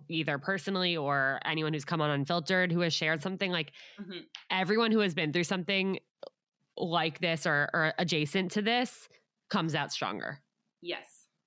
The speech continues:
Speaker 2: Yes.
Speaker 1: And it's so inspiring and crazy to think of, like, where we started versus where we are now. But, you know, I just hope to anyone listening,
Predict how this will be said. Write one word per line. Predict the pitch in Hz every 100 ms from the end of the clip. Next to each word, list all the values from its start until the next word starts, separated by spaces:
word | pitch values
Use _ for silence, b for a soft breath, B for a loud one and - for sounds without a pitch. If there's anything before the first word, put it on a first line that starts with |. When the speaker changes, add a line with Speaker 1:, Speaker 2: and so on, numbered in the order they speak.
| _ _ _ _ _ _ -
Speaker 2:
Yes. | 175
Speaker 1:
And | 160 170 143
it's | 175 165 - - - - -
so | - 208 165
inspiring | 151 143 135 127 127 104 101 139
and | 139 139 135 127 127 - _ _ _ _ -
crazy | 208 160 147 147 123 120 _ _ _ _
to | -
think | 180 175 165
of, | 151
like, | 147 147
where | 165 151
we | 151
started | 147 - 143 143 151
versus | 147 151 156
where | 139 143
we | 147
are | 143 135
now. | 123 131 175
But, | 156 147
you | 156
know, | 143
I | 139
just | 143
hope | 160 -
to | 135
anyone | 143 135
listening, | 135 147 127 123